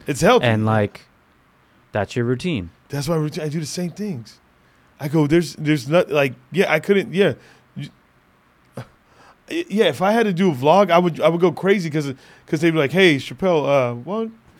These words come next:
Speaker 1: why don't you, uh, why don't you go for a drive? Why don't you, like, uh, you like to, you like going, uh, why don't you, like, you wanna go skydiving? What do you, what do you, you wanna,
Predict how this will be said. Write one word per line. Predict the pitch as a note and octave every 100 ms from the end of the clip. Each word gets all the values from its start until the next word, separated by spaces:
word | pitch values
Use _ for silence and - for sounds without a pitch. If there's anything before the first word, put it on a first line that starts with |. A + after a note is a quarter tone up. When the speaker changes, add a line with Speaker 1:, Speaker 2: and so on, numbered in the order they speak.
| _ _ _ _ _ - -
Speaker 1:
why | - A#3+
don't | B3
you, | B3 B3+
uh, | A#3 A#3 A3+ A3+ _ _ _ _ _ _ -
why |
don't | B3
you | C4+
go | A3
for | F3+ C3+
a |
drive? | A2 C3+ G3 C3 G#2
Why | C#3
don't | F#3
you, | G3
like, | E3+ D3
uh, | C#3+ C3
you | C3+
like | D#3+ D3+
to, | C#3
you | B2+ C3 D3+
like | C#3+
going, | D3+ C#3 C#3
uh, | D3+ D#3+ D#3+ D3+ C#3 C3+ - -
why | -
don't | F#3
you, | A3
like, | E3+ C#3 D3
you | F3
wanna | D3+
go |
skydiving? | B2 - D#3+ F#3 A3+ A#3 A#3 A3+ A3
What | G#3
do |
you, | G3
what |
do | F3+
you, | F3 F3
you | G#3
wanna, | F3+ D#3+